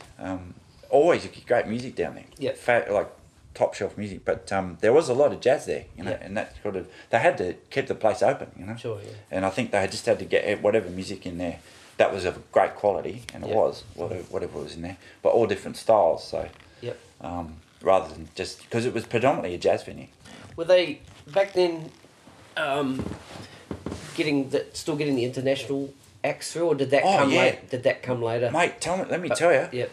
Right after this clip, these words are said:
Speaker 1: Oh, um, well, like I said, you get, like,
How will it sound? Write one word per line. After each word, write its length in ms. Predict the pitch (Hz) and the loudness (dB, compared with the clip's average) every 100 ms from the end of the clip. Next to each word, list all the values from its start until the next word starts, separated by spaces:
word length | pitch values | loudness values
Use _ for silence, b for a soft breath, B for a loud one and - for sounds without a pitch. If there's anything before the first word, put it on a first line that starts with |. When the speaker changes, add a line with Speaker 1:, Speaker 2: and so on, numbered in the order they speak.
| - - | -4 2
Speaker 1:
Oh, 360 | 151 147 101 - | 6 6 4 2
um, 400 | 127 131 120 - | 2 2 0 0
well, 140 | 170 | 4
like 160 | 175 104 | 4 2
I 40 | |
said, 320 | 95 170 131 | 2 2 2
you 80 | 110 | -6
get, 360 | - 170 - - | 2 2 2 4
like, 240 | 113 - | 4 4